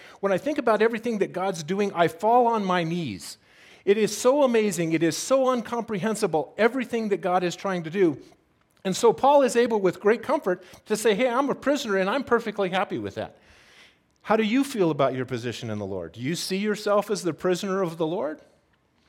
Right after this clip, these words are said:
I don't know, but that's evidently how we should view ourselves, and especially in light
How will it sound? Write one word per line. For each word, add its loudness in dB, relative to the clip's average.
I -2
don't 2
know, 6
but 2
that's 4
evidently 0
how 0
we -2
should -6
view 0
ourselves, 2
and -4
especially -2
in 0
light 2